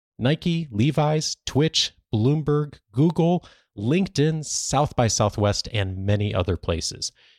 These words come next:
She is an adjunct professor of public service at N Y U's Robert F.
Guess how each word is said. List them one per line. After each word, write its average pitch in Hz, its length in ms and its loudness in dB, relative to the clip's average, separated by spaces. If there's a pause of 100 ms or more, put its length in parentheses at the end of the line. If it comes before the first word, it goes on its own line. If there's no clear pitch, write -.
She - 120 4
is 131 120 2
an 123 80 2
adjunct 170 400 0
professor 160 600 2
of 92 200 -4
public 135 320 0
service 135 460 0
at - 200 -6
N 131 140 0
Y 127 160 2
U's 117 340 0
Robert 110 300 4
F. 113 180 -2